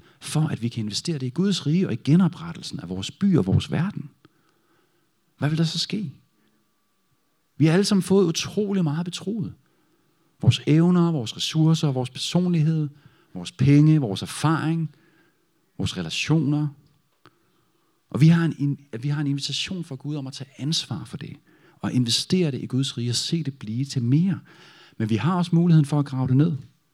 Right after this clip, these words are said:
og beholde det for os selv. Og jeg kan i tanke om den her ret direkte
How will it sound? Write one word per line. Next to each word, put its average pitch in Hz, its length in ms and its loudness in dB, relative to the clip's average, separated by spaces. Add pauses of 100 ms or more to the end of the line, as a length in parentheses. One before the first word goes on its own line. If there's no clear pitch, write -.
(140)
og 110 100 -6
beholde 113 220 -4
det 120 80 -8
for 101 100 -6
os 92 120 -8
selv. 143 180 -6 (2750)
Og - 80 -10
jeg 107 80 2
kan 117 80 -2
i 113 40 -2
tanke 127 220 4
om 127 80 2
den 131 140 4
her 117 240 4
ret - 280 -2 (560)
direkte 139 540 2